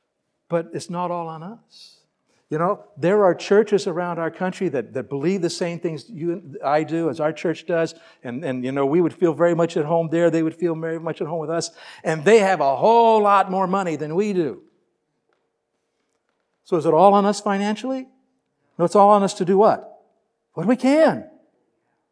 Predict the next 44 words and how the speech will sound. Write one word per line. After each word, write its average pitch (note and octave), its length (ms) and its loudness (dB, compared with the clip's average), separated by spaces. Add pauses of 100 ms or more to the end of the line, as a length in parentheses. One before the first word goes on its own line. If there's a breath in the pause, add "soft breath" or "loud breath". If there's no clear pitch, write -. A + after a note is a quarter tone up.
(920)
Now, C3 360 -4 (560)
if - 160 -16
our C3+ 220 -4
tendency A3+ 420 0
is D3+ 100 -4
to C#3 80 -6
say, C#3+ 380 -2
to E3+ 160 -6
excuse G3 480 -4
ourselves D3 420 -2
from D3 140 -10
being C3+ 160 -8
generous D3 320 -6
people D3+ 320 -6
because, B2 420 -10
well, C#3 200 -4
that's A2+ 180 -16
all A2+ 200 -8
I G2 60 -14
can F2+ 200 -20
do. G2 420 -18
You've A#2 140 -16
missed B2+ 260 -10
the - 60 -20
point. - 280 -14 (1300)
No, F3+ 180 -4
we B2+ 120 -2
need C#3+ 140 -8
to E3 80 -8
do A3+ 280 2
all C#3 200 0
that C3 180 -14
we B2 140 -14
can. G#2+ 720 -12 (840 soft breath)
But D#3+ 100 -2
there G3 100 4
are B3 80 6
churches A#3 300 0
that A#3 60 4
have A3 80 2
a - 20 4
lot C4 140 4
more A#3+ 120 2
money. G#3 160 0